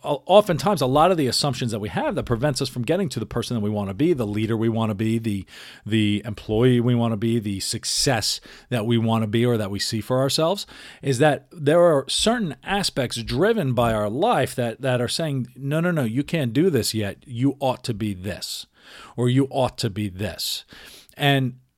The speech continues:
oftentimes, that doesn't align with who it is that we actually wanna be. And, and understanding the ought to be versus want to be,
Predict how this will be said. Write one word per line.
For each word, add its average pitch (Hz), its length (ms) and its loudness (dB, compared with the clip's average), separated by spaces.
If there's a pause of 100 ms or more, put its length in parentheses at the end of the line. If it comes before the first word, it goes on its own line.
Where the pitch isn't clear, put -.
(340)
oftentimes, 202 580 4
that 180 160 2
doesn't 151 240 2
align 143 380 2
with 117 140 -2
who 127 180 2
it 107 80 0
is 101 120 -2
that 107 120 -2
we 110 120 0
actually 110 360 -4
wanna 90 300 -6
be. 226 400 4 (640)
And, 143 220 4
and 139 300 2
understanding 208 840 4
the 123 220 0
ought 180 260 4
to 160 100 0
be 143 220 4
versus 117 420 0
want 160 380 2
to 113 140 -2
be, 90 340 -10